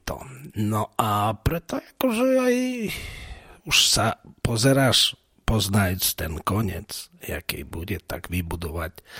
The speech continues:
niečo v tej postave tak, že by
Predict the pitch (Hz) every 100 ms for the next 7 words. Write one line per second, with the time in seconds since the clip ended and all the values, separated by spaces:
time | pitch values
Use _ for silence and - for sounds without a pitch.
0 | - - - - - - - 107 98 95
1 | - 95 - - 95 92 - 95 92 87
2 | - 95 98 95 104 87 92